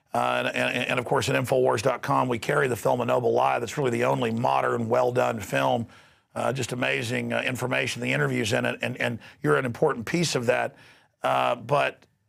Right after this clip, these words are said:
uh, pulling back from this, separate from, from the context of all the other pieces of the puzzle, what is so important, in your own words, 'cause I know it's important, but I want your perspective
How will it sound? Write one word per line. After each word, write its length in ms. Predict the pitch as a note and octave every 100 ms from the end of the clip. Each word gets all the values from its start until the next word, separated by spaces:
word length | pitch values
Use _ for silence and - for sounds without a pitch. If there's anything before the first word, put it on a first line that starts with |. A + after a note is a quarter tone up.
| - -
uh, 320 | B2+ - - - - _
pulling 320 | - A#3+ G3+ D#3
back 240 | E3+ E3+
from 220 | - B2+
this, 360 | B2+ B2 A#2+ A#2+ - - _ _
separate 520 | - - G#3 G3+ E3+ -
from, 500 | - D#3 C#3+ - - _ _ _ _ _ _ _ _ _ _ _ _ -
from 280 | - D3+
the 80 | C#3
context 680 | - D#3+ D3+ C3 D3+ C#3 -
of 100 | C3
all 120 | D3
the 160 | C3+ C#3
other 180 | E3 C3
pieces 480 | - C#3 C3 A#2
of 60 | A#2+
the 60 | A2+
puzzle, 440 | B2 A#2 A#2 A2+ - - _
what 360 | C3+ C#3 G#3 B3
is 120 | G#3
so 240 | - F#3+ E3+
important, 680 | C3+ - F3+ C3 A#2 A2+ - _ _ _ -
in 80 | D3+
your 180 | C3+
own 200 | D3+ E3+
words, 200 | C3+ A#2+
'cause 140 | - C#3
I 20 |
know 140 | D#3+
it's 140 | D#3+ -
important, 340 | G#2 D#3 A#2+
but 80 | B2
I 40 |
want 160 | D3 B2+
your 140 | C#3+
perspective 640 | D3 B2+ - C3 A#2 B2